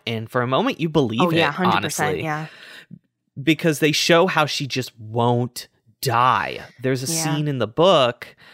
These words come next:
Speaker 1: that, uh, honestly, I was shocked that they didn't have in the movie 'cause I thought it was way more effective in terms of, like, horror than an-, any of the other scenes, where a cop shows up, Paul Sheldon yells out for help and throws something out the window, and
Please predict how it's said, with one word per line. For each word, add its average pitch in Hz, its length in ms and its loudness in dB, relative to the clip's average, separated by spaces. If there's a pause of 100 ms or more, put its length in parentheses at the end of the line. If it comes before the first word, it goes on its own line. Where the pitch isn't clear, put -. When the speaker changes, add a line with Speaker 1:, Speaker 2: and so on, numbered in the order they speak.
(260)
Speaker 1:
that, 117 340 0
uh, 117 380 2 (240)
honestly, 160 600 0
I 135 120 2
was 131 320 -2
shocked 185 380 0
that 131 140 -4
they 139 100 0
didn't 147 340 -4
have 123 280 -4
in 113 100 -8
the 113 80 -8
movie 110 360 -8
'cause - 140 -6
I 135 80 2
thought 131 200 -2
it 131 40 0
was 117 160 -4
way 127 200 -2
more 135 160 -2
effective 123 600 -4 (100)
in 123 240 -6
terms 113 260 -8
of, 123 80 -12
like, - 160 -8
horror 151 340 2
than 120 140 -4
an-, 110 240 -10
any 120 160 -6
of 110 60 -8
the 117 100 -2
other 180 160 0
scenes, 120 400 -6 (380)
where 139 220 4
a 135 60 2
cop 135 340 -2
shows 143 360 0
up, 120 280 0 (320)
Paul 127 220 2
Sheldon 127 480 0
yells 127 380 0
out 135 180 0
for 123 120 -4
help 110 380 -6
and 110 100 -12
throws 127 260 0
something 156 260 -2
out 156 140 -2
the 156 80 -2
window, 107 420 -4 (480)
and 135 580 2